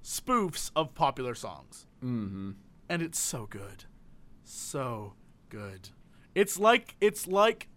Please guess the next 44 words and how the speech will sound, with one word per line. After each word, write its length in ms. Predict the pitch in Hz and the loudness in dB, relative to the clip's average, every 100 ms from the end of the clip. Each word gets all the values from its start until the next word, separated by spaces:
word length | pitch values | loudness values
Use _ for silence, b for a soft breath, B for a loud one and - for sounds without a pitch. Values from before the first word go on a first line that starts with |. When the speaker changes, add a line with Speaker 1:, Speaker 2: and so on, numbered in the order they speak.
| 151 | -4
Speaker 1:
Drive 460 | 175 180 180 175 - | 6 10 10 8 2
Angry 300 | 170 151 147 | -2 0 0
levels. 280 | 139 147 156 | 0 0 -4
If 80 | b b | b b
you've 140 | 156 196 | 0 4
never 160 | 262 | 6
seen 120 | 285 262 | 4 4
the 60 | |
movie 180 | 247 214 | 4 4
Drive 320 | 160 180 175 | 8 10 10
Angry, 240 | 170 151 147 | 6 2 6
go 160 | 180 | 8
watch 300 | 175 160 151 | 8 6 4
it. 120 | - b b - | -2 b b -6
It's 140 | 180 | -2
so 220 | - 269 269 | 8 10 12
bad 280 | 226 202 | 12 12
it's 160 | 165 - | 12 2
good. 320 | 120 67 - - - - - - 95 | -6 -8 -12 -20 -20 -20 -20 -14 -10
Speaker 2:
Mm-hmm. 380 | 95 90 110 | -10 -10 2
Speaker 1:
It's, 200 | 190 185 - | 4 4 2
this 280 | 175 240 | 0 0
is 100 | 233 | 2
that 200 | 185 175 | 4 4
game. 340 | - 110 76 92 - - - | 2 -6 -8 -18 -20 -20 -2
I 100 | 156 | 6
refuse 400 | 208 214 226 254 | 6 6 4 4
to 60 | 233 | 2
accept 240 | - 208 | 2 2
this 180 | 175 156 | 0 -6
as 60 | 139 | -4
a 40 | |
bad 220 | 131 127 | -4 -4
game. 240 | 107 85 - b b - | -6 -14 -18 b b -4
It's 160 | 185 | -2
so 460 | - - - 320 349 | -2 -2 6 8 8
bad 320 | 208 165 156 | 6 6 4
it's 180 | 147 - | 0 -6
good. 220 | - - - - - - - | -10 -12 -20 -20 -20 -20 -6
Speaker 2:
Next 600 | 120 165 - - - - - - - - - | -2 -2 -2 -12 -14 -18 -20 -20 -20 -20 -12
is 220 | - 107 104 | -6 -4 -2
Ninja 720 | 117 156 180 160 147 131 120 | 2 4 4 2 2 2 8
Gaiden 540 | 135 139 139 139 135 | 8 8 6 2 -2
three. 560 | - 90 78 80 80 | -2 0 2 2 -2